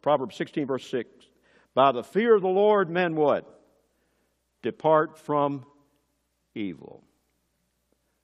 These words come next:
By the fear of the Lord, men depart from evil. Could I just say it today, whether I get any kudos or not?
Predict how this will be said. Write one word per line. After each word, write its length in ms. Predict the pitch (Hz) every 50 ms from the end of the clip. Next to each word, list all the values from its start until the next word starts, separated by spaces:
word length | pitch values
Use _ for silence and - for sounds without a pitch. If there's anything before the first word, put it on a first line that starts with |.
| _ _ _ _
By 200 | - 165 170 147
the 100 | 160 151
fear 280 | - - 294 302 302
of 60 | 302 277
the 60 | 277
Lord, 320 | 269 269 262 240 208 175
men 160 | 196 214 214
depart 420 | 196 196 - - 208 196 185 - -
from 160 | - 156 139
evil. 300 | 147 143 120 92 85 78
Could 160 | - 143 139
I 140 | 156 185 202
just 260 | 185 214 196 - -
say 160 | - 190 202
it 140 | 196 190 190
today, 400 | - 151 156 160 165 165 170 151 - - - - - - _ _ _
whether 260 | 117 123 127 139 139
I 120 | 135 143
get 240 | 131 151 143 135 -
any 260 | 156 139 143 135 127
kudos 640 | - - _ _ - 151 151 135 135 127 123 110 110
or 100 | 113 104
not? 300 | 95 98 98 92 90